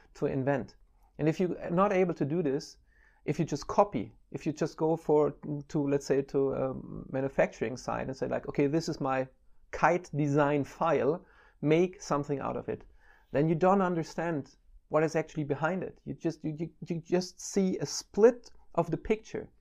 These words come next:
a split of the truth, basically, of the complexity behind. And as I have been involved since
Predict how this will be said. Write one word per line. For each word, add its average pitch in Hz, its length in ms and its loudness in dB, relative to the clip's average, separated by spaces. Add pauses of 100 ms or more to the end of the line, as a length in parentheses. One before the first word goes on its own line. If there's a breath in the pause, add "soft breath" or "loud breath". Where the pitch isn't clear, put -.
(400)
a 139 60 -6
split 202 340 6
of 151 160 -4
the 143 80 -6
truth, - 420 -2
basically, 135 580 -4
of 139 120 -10
the 139 80 -2
complexity 151 720 0
behind. 143 480 -8 (600 soft breath)
And 151 140 2
as 165 160 4
I 196 200 8
have 202 200 2
been 175 160 2
involved 160 460 2
since 226 480 2